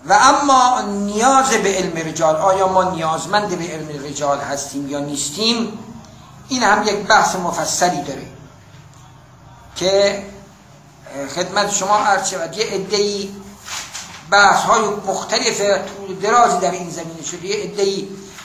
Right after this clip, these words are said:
گفتن که خدمت شما عرض شود که، اه، ما نیازی به علم رجال نداریم، در مقابل یه عده‌ای قائلن به این که ما نیازمند به علم رجال هستیم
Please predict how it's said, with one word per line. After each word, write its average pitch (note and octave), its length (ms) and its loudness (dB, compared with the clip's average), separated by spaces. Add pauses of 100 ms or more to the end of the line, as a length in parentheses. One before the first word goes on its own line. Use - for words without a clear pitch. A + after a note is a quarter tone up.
(160)
گفتن F#3+ 380 -2
که F#3+ 100 -2
خدمت F#3 340 -2
شما F#3 240 -4
عرض F#3 360 -2
شود F3+ 320 -8
که، F3 380 -8 (760)
اه، C3 200 -8
ما E3+ 260 2
نیازی F3+ 600 2
به E3 340 -6 (140)
علم E3+ 200 -4
رجال D#3+ 520 0
نداریم، C#3 380 -6 (920)
در D3+ 180 2
مقابل D#3+ 520 0
یه F3+ 120 -2
عده‌ای F3 420 -4
قائلن E3 580 -2
به F3+ 60 -10
این E3+ 200 -10
که D#3+ 360 -8 (580)
ما E3 280 4
نیازمند D#3 800 -2
به D#3 80 -8
علم D#3 380 -8
رجال C#3+ 320 0
هستیم - 420 -10